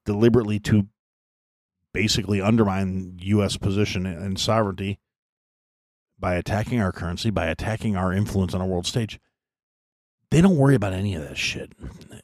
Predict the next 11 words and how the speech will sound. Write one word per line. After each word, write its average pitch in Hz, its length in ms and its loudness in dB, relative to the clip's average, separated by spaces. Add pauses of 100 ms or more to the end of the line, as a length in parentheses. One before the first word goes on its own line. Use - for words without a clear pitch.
(1120)
They 120 280 4
have 156 200 4
their 98 140 4
eye 95 200 2
on 90 120 -2
the 78 60 -6
prize. 78 420 -4
They 127 180 2
ha-, 135 160 2
they're, 131 280 0
they're 131 440 2